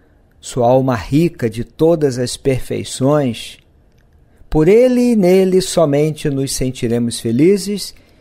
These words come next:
e verdadeiramente irmãos. Fora dele, só encontraremos obscuridade, incerteza, decepção, dor e miséria moral.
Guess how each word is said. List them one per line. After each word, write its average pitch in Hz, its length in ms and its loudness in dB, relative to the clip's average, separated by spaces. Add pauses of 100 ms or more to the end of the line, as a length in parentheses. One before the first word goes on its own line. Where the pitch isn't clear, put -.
(100)
e 110 80 -6
verdadeiramente 120 880 0
irmãos. 110 680 -4 (560)
Fora 180 360 2
dele, 190 520 2 (420)
só - 220 0
encontraremos 143 1080 0
obscuridade, 127 960 0
incerteza, 131 960 -2 (600)
decepção, 139 1080 -2
dor 123 580 2
e 127 80 -4
miséria 113 500 0
moral. 101 480 -2